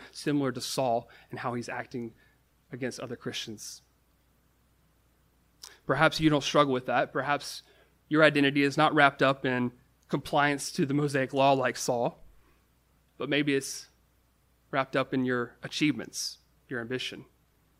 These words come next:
You find your worth, you find life in what you can accomplish, what others think of you,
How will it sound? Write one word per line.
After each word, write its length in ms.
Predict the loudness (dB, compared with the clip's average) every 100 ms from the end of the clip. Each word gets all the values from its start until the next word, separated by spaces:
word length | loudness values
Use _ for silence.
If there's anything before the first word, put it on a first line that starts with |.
| _
You 120 | -14 -2
find 260 | 0 2
your 100 | 0
worth, 360 | 0 2 0 -2
you 60 |
find 300 | -4 -2 0
life 420 | 0 0 0 -4 -12
in 220 | -8 -6
what 200 | -4 -6
you 60 | -8
can 140 | -8
accomplish, 760 | -10 -6 -6 -6 -10 -10 -12 -14 _ _ _
what 140 | -6 -2
others 240 | -2 -4
think 220 | -4 -4
of 100 | -4
you, 180 | -8 -12